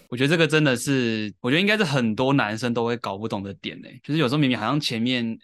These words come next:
欸，好像都 OK，然后也没有什么很明显的就是吵架，或是，但是你可能这几次邀约完，你再约都约不出来，或是女生跟你聊天突然就冷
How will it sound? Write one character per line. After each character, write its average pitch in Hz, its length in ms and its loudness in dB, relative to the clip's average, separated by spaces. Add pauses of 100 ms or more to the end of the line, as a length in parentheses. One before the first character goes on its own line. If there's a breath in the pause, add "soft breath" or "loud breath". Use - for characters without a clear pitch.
欸， 165 100 -2
好 147 100 0
像 190 100 2
都 175 120 2
OK， 135 400 0
然 113 100 -2
后 135 340 -2
也 135 160 0
没 139 120 2
有 180 100 4
什 147 100 0
么 123 60 2
很 113 80 0
明 110 240 -2
显 110 260 -4
的 101 120 -8
就 113 80 -8
是 120 80 -6
吵 98 340 -6
架， 120 240 2
或 120 160 0
是， 110 340 -4 (200)
但 151 120 0
是 185 60 2
你 127 140 4
可 123 80 -2
能 113 260 0
这 202 100 2
几 113 200 -2
次 117 420 -4
邀 120 220 -2
约 120 160 -2
完， 107 280 -8
你 113 60 -8
再 156 160 0
约 131 340 -2 (120)
都 147 100 0
约 135 100 4
不 135 140 -4
出 139 200 -6
来， 98 100 -4
或 120 120 -4
是 131 120 0
女 117 120 0
生 110 140 -2
跟 117 160 2
你 107 60 -2
聊 104 160 -2
天 107 180 -6
突 120 140 -2
然 104 100 0
就 110 100 -2
冷 107 140 -6